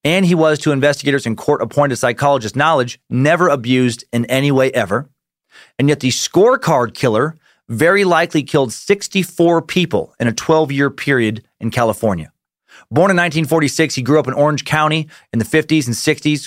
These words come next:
where he would bowl with his father, eat strawberries and whipped cream with his mother. With a high I Q of one twenty-nine, Kraft took accelerated classes in high school, attended Claremont McKenna College, a top-tier liberal arts school.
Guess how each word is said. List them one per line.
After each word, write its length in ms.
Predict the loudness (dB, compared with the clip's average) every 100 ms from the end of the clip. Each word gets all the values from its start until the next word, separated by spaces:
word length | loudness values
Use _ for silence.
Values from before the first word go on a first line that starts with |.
| -4
where 120 | -2
he 100 | 0
would 160 | 0 -4 -14
bowl 400 | -2 2 4 2
with 120 | 0
his 140 | -4 -4
father, 380 | 0 2 2 -2
eat 160 | -4
strawberries 640 | -6 0 2 2 2 -2 -2
and 140 | -2
whipped 160 | -2 -2
cream 320 | -2 0 -2
with 100 | -4
his 120 | -2
mother. 420 | 0 2 0 -4 _ _ _ _ -4
With 100 | -2
a 40 |
high 260 | 2 2 2
I 140 | 0
Q 220 | 0 0
of 100 | 0
one 200 | 0 -2
twenty-nine, 520 | -2 -2 0 0 -2 -2
Kraft 360 | 0 0 -2
took 180 | -4 -2
accelerated 760 | -6 -12 -16 -2 0 2 0 0
classes 420 | 0 0 -2 -6
in 60 |
high 180 | -2 -2
school, 400 | -2 -2 -2 -4 _ _ -6
attended 360 | -2 -2 -4
Claremont 480 | -2 0 2 0 0
McKenna 320 | -4 -4 -4
College, 360 | -2 0 0 -2
a 60 |
top-tier 680 | -6 -2 -2 -2 -4 0 0
liberal 320 | 0 0 2
arts 180 | 0 -2
school. 400 | -2 0 0